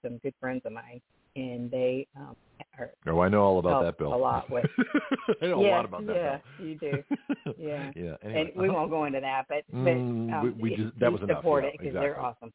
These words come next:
Speaker 2: Yeah,
Speaker 1: Yeah.
Speaker 2: they are.
Speaker 1: So,
Speaker 2: Mm-hmm.
Speaker 1: um, but that was Revan's first bill, and he announced that a couple, two weeks ago.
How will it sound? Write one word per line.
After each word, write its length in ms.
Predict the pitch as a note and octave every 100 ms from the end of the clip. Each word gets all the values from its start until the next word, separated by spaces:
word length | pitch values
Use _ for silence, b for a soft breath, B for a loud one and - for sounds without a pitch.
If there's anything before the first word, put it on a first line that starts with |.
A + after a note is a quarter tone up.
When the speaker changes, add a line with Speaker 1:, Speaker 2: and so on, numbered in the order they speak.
| _ _ _ _ _ _
Speaker 2:
Yeah, 60 | D#2+ -
Speaker 1:
Yeah. 40 | -
Speaker 2:
they 120 | D#2 D2+
are. 120 | A1+ - _ _ _ -
Speaker 1:
So, 280 | E3 D#3+ -
Speaker 2:
Mm-hmm. 80 | F3
Speaker 1:
um, 160 | E3 -
but 280 | F#3 F3 - _ -
that 180 | G3 G3
was 100 | F3+ _
Revan's 320 | F3 D#3+ D#3+ E3 -
first 200 | E3 - -
bill, 260 | B2 B2 D#3+
and 80 | C#3+
he 80 | D3
announced 260 | C#3 C#3
that 120 | D3 B2+
a 60 | -
couple, 320 | - - C3 B2 _ _
two 100 | D#3
weeks 120 | E3+ -
ago. 340 | F3 F#3 F3+